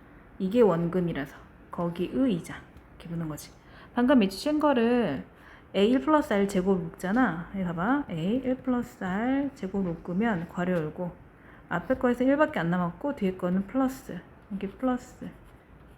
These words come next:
플러스라서 여기 플러스 R. 결국은 이게 되겠지. 여기 이 부분.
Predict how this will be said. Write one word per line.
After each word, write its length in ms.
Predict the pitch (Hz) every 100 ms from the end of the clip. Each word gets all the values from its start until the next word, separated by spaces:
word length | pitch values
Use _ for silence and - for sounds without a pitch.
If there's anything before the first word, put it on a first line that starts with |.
| -
플러스라서 480 | 226 220 202 196 202
여기 120 | 190
플러스 640 | 196 226 214 - - 302 311 -
R. 240 | 175 170 - - - - - - - - - - -
결국은 460 | 214 202 220 214 202
이게 140 | 185
되겠지. 440 | 190 180 175 - - - - - - -
여기 200 | 180 165
이 40 |
부분. 300 | 175 170 180